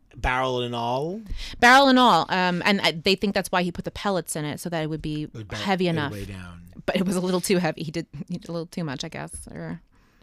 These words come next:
Speaker 1: What a crazy story.
Speaker 2: Yeah.
Speaker 1: I mean, and the, the fact that the guy commits suicide,
Speaker 2: Mm-hmm.
Speaker 1: I mean, insane.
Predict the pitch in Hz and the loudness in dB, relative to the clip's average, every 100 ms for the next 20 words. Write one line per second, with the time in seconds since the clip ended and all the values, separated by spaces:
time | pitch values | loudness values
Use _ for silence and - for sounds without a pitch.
0 | _ - - 127 131 - - 107 104 110 | _ -20 -12 -12 -12 -10 -10 -10 -14 -10
1 | 110 110 101 92 - 101 101 101 92 87 | -6 -6 -6 -8 -10 -14 -14 -14 -14 -12
2 | 92 90 - - _ _ _ _ - 143 | -12 -12 -16 -20 _ _ _ _ -2 2
3 | 139 131 120 123 123 107 110 - 135 - | 2 0 -4 -8 -10 -10 -14 -10 -10 -10
4 | 110 113 110 104 _ - 117 - - - | -12 -8 -8 -10 _ -10 -10 -8 -6 -6
5 | 101 117 - 90 87 85 85 202 196 185 | -6 -8 -6 -8 -10 -12 -10 -6 -4 -4
6 | 180 180 - _ _ _ _ _ 113 101 | -6 -10 -14 _ _ _ _ _ -10 -10
7 | 85 95 104 - - 104 107 107 98 90 | -10 -12 -10 -8 -8 -6 -6 -4 -6 -6
8 | 82 82 | -10 -14